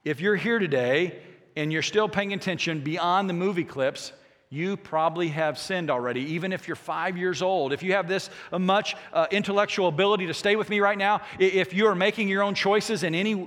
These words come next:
any regard, you have rebelled against your mom, your dad, the government, your husband, or your wife.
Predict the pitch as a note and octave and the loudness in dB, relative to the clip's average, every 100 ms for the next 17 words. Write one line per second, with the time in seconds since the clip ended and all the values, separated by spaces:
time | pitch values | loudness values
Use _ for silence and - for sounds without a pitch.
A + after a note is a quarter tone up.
0 | E3+ F#3 G#3+ F#3 D#3 F3+ G3 D3 - F3+ | -2 0 2 2 4 4 2 -2 -6 0
1 | F3+ F3+ D#3+ D3+ F3 F3+ D#3+ D3+ D3+ C#3+ | 2 2 0 2 2 2 -2 -4 -2 2
2 | D#3+ G3 G#3 D3 D3 E3+ G3+ E3 C3+ E3+ | 4 6 4 2 2 4 2 -2 0 2
3 | G3 G3+ G#3 D#3 D3 C3+ F3+ E3 F#3 D3+ | 2 0 -2 0 0 2 0 0 -4 -2
4 | C#3 D3+ F#3+ A3 | 0 2 2 0